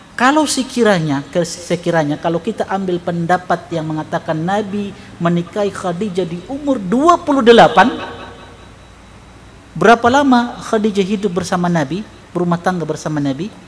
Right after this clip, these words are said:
Berapa lama jemaah sekalian? Kita sudah sebutkan pada pertemuan sebelumnya. Taib, dua puluh lima tahun.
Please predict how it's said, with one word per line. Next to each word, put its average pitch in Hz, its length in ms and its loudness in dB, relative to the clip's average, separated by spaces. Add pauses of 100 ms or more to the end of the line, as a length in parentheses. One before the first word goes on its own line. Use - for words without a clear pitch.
(380)
Berapa 180 240 -2
lama 170 240 0
jemaah 156 240 -4
sekalian? 180 300 -8 (880)
Kita - 80 -12
sudah 220 240 -4
sebutkan 214 400 -2
pada 160 160 -6
pertemuan 147 480 -6
sebelumnya. 127 500 -10 (560)
Taib, 196 220 2 (180)
dua 247 320 6
puluh 240 240 0
lima 214 240 -2
tahun. 165 400 -4